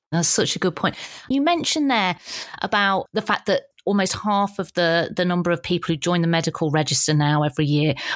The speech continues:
are doctors from overseas. How does racism particularly affect into what we call international medical graduates?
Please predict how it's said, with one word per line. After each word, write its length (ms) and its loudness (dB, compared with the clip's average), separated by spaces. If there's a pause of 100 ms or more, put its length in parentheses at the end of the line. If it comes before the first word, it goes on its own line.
(140)
are 360 0 (160)
doctors 420 0
from 360 0
overseas. 800 0 (520)
How 300 0
does 180 0
racism 720 0
particularly 580 0
affect 400 -2
into 300 0
what 120 0
we 80 0
call 240 -2
international 600 0
medical 360 0
graduates? 580 0